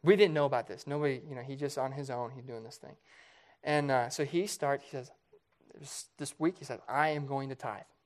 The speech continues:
He says, so they start tithing. Two weeks later,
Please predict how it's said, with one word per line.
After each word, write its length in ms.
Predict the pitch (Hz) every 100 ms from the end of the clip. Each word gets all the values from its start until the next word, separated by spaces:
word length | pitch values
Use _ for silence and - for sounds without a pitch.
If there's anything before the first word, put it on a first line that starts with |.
| _ _ _
He 80 |
says, 140 | - - _ _ _
so 120 | -
they 120 | 139
start 240 | 147 147 -
tithing. 320 | 139 110 101 _ _ _ _ _ _ _ _ _ -
Two 180 | - 247
weeks 240 | 302 -
later, 280 | 147 127